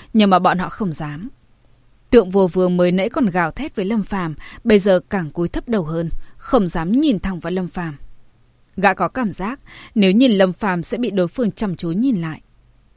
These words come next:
Đời này, gã chưa bao giờ hổ thẹn và vô lực như vậy.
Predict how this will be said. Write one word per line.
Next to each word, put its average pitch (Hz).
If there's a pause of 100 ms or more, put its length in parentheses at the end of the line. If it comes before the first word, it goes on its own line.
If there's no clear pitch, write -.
(180)
Đời 190
này, 147 (300)
gã 208
chưa 233
bao 190
giờ 202
hổ 185
thẹn 190
và 175
vô 208
lực 185
như 170
vậy. 165